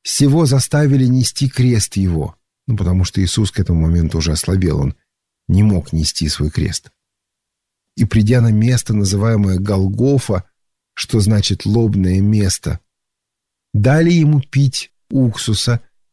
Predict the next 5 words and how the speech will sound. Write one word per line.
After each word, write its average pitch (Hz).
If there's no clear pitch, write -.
смешанного 113
с -
желчью, 98
и, 95
отведав, 107